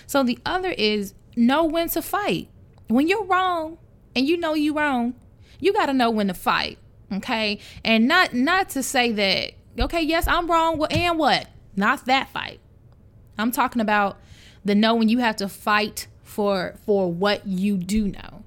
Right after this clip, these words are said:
and what, and who you are. 'Cause people sometimes, when you're wrong and you put yourself out there publicly that you're wrong, people will take a split millisecond and be like, "Uh-huh, you idiot."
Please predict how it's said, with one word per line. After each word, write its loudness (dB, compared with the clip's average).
and 4
what, 0
and 2
who -2
you 0
are. -2
'Cause -4
people 0
sometimes, -4
when 2
you're 0
wrong 2
and 0
you 2
put -4
yourself -6
out -4
there -4
publicly -4
that -4
you're -4
wrong, -4
people 0
will 0
take 0
a -8
split -2
millisecond 0
and -6
be -4
like, -2
"Uh-huh, -2
you 0
idiot." -2